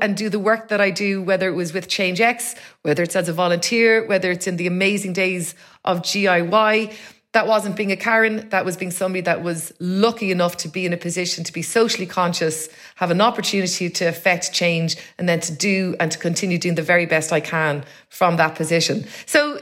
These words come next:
it's kind of odd in how, as much as I do not associate with anything to do with Donald Trump, I mean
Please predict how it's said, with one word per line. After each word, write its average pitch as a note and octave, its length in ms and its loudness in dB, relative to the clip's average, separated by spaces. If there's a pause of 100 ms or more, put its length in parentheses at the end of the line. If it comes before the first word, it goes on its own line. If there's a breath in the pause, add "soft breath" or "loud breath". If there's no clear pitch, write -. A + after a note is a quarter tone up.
it's - 100 -4
kind F#4+ 240 2
of F4 120 -4
odd A3+ 480 4
in A3+ 120 -2
how, A3+ 480 0 (680 soft breath)
as A3+ 520 -4 (200)
much B3 300 -2
as A3 120 -4
I G3+ 100 6
do G3 220 -4
not G3 800 0 (160)
associate E3+ 720 -2
with D#3 240 0 (280)
anything E3+ 1120 -2 (160)
to E3+ 140 -6
do C#3+ 260 -6
with D3 220 -6
Donald C#3+ 520 -2
Trump, C3+ 420 -6
I D3+ 80 -4
mean C#3+ 280 -6